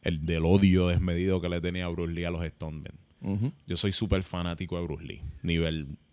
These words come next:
Speaker 1: nivel fanático enfermizo
Speaker 2: Ajá.
Speaker 1: de Bruce Lee. Pero yo siempre he escuchado ese rumor de que Bruce Lee no le po-, no, simple y sencillamente no podía bajarle a la técnica de él y todos los stuntmen lo odiaban trabajar con Bruce
Speaker 2: Ajá.
Speaker 1: Lee.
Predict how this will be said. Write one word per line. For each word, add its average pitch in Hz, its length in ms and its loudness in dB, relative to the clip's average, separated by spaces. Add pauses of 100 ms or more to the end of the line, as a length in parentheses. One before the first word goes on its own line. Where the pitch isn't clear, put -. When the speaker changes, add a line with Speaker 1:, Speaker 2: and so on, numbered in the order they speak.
(240)
Speaker 1:
nivel 92 340 -6
fanático 95 600 -8
enfermizo 85 680 -4
Speaker 2:
Ajá. 101 140 0
Speaker 1:
de 101 120 4
Bruce 85 260 0
Lee. 73 160 -8 (420)
Pero 98 140 -2
yo 104 140 2
siempre 127 360 0
he 107 40 -10
escuchado 107 360 -2
ese 98 180 0
rumor 95 360 -2 (500)
de 92 160 -2
que 90 180 -2 (220)
Bruce 90 280 -2
Lee 127 220 4
no 107 240 0
le 92 140 2
po-, 104 260 -6
no, 107 360 -4
simple 131 380 2
y - 40 2
sencillamente 147 680 -2
no 117 300 -4
podía 113 440 0
bajarle 113 600 2
a 101 60 2
la 90 180 0
técnica 95 560 2
de 82 180 0
él 98 140 -4
y 92 160 -4 (580)
todos 139 400 6
los 147 220 2
stuntmen 101 720 -4 (180)
lo 104 260 -2
odiaban 117 1040 6
trabajar 98 560 0
con 95 240 -2
Bruce 82 160 -2
Speaker 2:
Ajá. 101 220 4
Speaker 1:
Lee. 120 100 -2